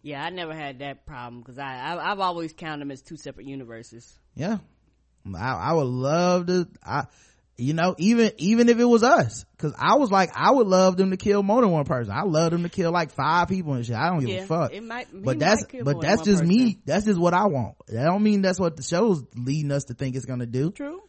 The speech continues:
Speaker 2: You know, the only thing we knew was with the appearance of Negan, at least one person was gonna die because, you know, the assumption is that's what happens in the, uh, book. And we do know somebody <laughs> got the business, so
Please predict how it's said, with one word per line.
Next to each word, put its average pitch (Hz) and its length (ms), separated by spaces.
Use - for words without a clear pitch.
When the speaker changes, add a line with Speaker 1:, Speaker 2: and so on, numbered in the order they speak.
Speaker 2:
You 120 140
know, 151 340
the 127 100
only 185 180
thing 196 240
we 190 120
knew 180 200
was 180 160
with 151 140
the 151 120
appearance 151 380
of 143 80
Negan, 143 460
at 120 160
least 135 240
one 131 200
person 135 300
was 135 120
gonna 135 180
die 143 300
because, 123 600
you 127 100
know, 113 260
the 110 100
assumption 104 440
is 107 300
that's 90 220
what 101 120
happens 113 380
in 120 120
the, 127 160
uh, 139 260
book. 170 360
And 98 420
we 101 320
do 147 220
know 185 200
somebody 196 400
<laughs> - 0
got 196 200
the 196 100
business, 202 480
so 151 440